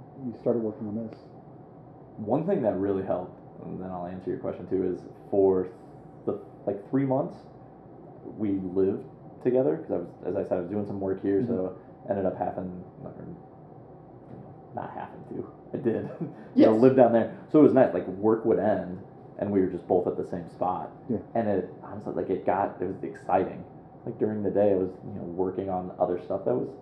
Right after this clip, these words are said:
Speaker 2: a lot of fun. It was interesting
Speaker 3: Yep.
Speaker 2: doing stuff. But come six o'clock, the end of the day, you know, like, close your computer for a little
Speaker 1: Yeah.
Speaker 2: bit. We'd, like, grab dinner or whatever and just, like,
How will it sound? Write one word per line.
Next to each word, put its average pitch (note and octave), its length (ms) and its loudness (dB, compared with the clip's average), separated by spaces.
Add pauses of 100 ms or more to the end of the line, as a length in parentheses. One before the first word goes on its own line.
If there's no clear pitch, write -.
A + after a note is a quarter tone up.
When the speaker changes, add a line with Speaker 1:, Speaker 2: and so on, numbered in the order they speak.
Speaker 2:
a - 40 -4
lot E2+ 360 -4
of F#2+ 140 -2 (720)
fun. A2 340 -2 (180)
It G#2 60 -6
was F#2 100 -4 (100)
interesting F#2+ 460 -6
Speaker 3:
Yep. F#2 80 -6
Speaker 2:
doing G2 260 0
stuff. - 180 0 (260)
But G#2 200 0
come G2 380 0 (460)
six G#2 180 -2
o'clock, G2+ 440 2 (160)
the - 100 -2
end F#2+ 100 -2
of F2+ 80 -2
the F#2 60 0
day, G2 340 4
you F#2+ 80 2
know, F#2 140 -4
like, F2+ 180 -4
close F#2+ 200 2
your G#2+ 100 -6
computer G2 360 -2
for G2 100 -2
a G2 40 2
little F#2+ 200 2
Speaker 1:
Yeah. G2 240 0
Speaker 2:
bit. - 140 -8 (720)
We'd, G2+ 220 -4
like, E2+ 300 -10
grab G2 340 4
dinner G2 340 0
or - 20 0
whatever F#2 420 -2
and F#2+ 100 -6
just, F#2+ 140 -8
like, F#2 160 -2